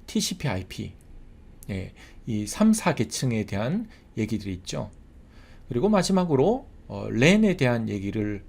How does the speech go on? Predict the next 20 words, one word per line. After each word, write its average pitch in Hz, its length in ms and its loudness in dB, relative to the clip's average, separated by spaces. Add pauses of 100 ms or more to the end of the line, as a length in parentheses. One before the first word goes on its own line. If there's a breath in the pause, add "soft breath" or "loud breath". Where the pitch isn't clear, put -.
어, 95 260 -8
포함해서 123 840 -2 (200 loud breath)
이렇게 143 240 -4
진행하겠습니다. 113 960 -4 (1500 loud breath)
네, 147 120 0
그리고 208 260 8
이 180 160 4
통신에 233 720 6
어떤, 165 580 2
어, 135 200 0
필요한 190 320 4
그런 147 240 2
물리 214 240 6
계층, 127 420 2 (280)
네, 107 100 -4 (100)
일 214 160 2
계층에 226 540 4
대한 123 400 2
그런 120 240 -2
내용들은 135 720 2